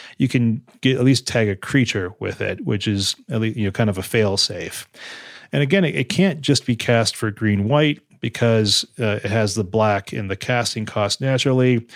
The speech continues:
So I don't think this is, like, getting there all the time, if ever, but Abzan is definitely a color combo in, in Modern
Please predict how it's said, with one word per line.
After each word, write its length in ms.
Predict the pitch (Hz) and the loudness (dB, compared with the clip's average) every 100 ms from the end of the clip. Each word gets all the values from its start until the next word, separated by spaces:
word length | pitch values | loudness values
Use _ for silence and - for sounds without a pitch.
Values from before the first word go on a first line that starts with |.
| - - - - - _ - | -18 -18 -18 -20 -20 _ -2
So 440 | - 202 190 - _ | 4 6 6 2 _
I 40 | 170 | 4
don't 200 | 247 240 | 4 6
think 200 | 185 156 | 4 4
this 220 | 156 143 | 4 4
is, 340 | 120 123 120 117 | 2 2 2 2
like, 460 | 127 123 113 - - - _ _ _ _ - | 4 4 2 -4 -12 -16 _ _ _ _ 0
getting 400 | 143 131 123 117 | 4 6 4 4
there 500 | 113 107 104 98 95 - _ _ - | 4 4 2 0 -2 -12 _ _ -2
all 180 | 120 110 | 0 2
the 120 | 107 | 0
time, 560 | - 110 101 95 92 87 - - | -2 -2 0 -2 -4 -10 -14 0
if 280 | 117 104 - | 2 2 -2
ever, 520 | 117 107 135 165 175 147 | 0 2 4 4 4 4
but 300 | 135 120 - | 2 2 -2
Abzan 520 | 156 143 156 175 170 | 2 2 4 4 4
is 140 | 131 120 | 2 4
definitely 360 | 131 123 127 | 2 2 2
a 60 | 113 | 2
color 340 | - 127 120 | 2 2 4
combo 520 | 117 120 110 113 110 110 | 2 0 2 4 4 2
in, 360 | 107 101 98 | 2 0 0
in 140 | 107 101 | 0 4
Modern 500 | 123 135 104 98 | 4 4 2 -2